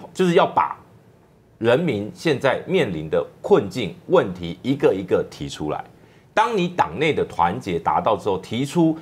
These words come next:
解决问题的方案，你才能够角逐所谓的在野共主的那一个名号。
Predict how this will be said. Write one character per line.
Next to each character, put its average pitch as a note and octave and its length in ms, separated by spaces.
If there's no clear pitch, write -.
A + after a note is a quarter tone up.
解 F#2+ 260
决 G2 160
问 C#3+ 260
题 F#2 160
的 - 140
方 C#3+ 320
案， B2+ 240
你 A#2 240
才 A2+ 220
能 A#2+ 180
够 C#3 320
角 D2+ 220
逐 F#2 300
所 - 220
谓 G#2 200
的 - 160
在 C#3+ 220
野 C#2 200
共 E2 280
主 - 180
的 D2+ 160
那 B2 160
一 G2+ 100
个 C#2+ 300
名 D2 240
号。 - 340